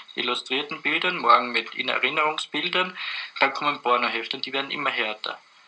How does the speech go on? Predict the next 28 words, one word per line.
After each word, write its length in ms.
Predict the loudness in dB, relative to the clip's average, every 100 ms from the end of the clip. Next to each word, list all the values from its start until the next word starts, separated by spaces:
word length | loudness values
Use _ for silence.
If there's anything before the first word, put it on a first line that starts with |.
| -16 -6
Und 80 | -2
mit 160 | 0
dem 100 | 2
Laufe 320 | 4 6 4
der 140 | 0 2
Jahre 560 | 4 4 4 4 0 -6 -20 -20 -6 -2
entsteht 600 | 4 4 4 0 4 4
dann 140 | 4
das 180 | 2 -2
System, 760 | -2 -2 0 2 0 -2 -6 -14 -20 -20 -20 -20 _ _ -20 -2
dass 220 | 2 2 2
man, 240 | 0 -2 -4
was 200 | 2 2
ja 120 | 4 2
in 260 | 0 -2
kein 220 | 0 0
Gesetz 340 | 2 0 0 0
steht 460 | 2 2 0 -2 -12 -20 -20 -20 -20 -20 -20 -14 -6
und 100 | -2
wozu 260 | 0 0 -2
es 140 | 0
ein, 100 | -2 -2
in 120 | -2
Österreich 400 | 0 0 2 0
noch 140 | 0 0
keine 200 | 0 2
Lösung 380 | 0 0 -2 -2
gibt, 320 | -2 -4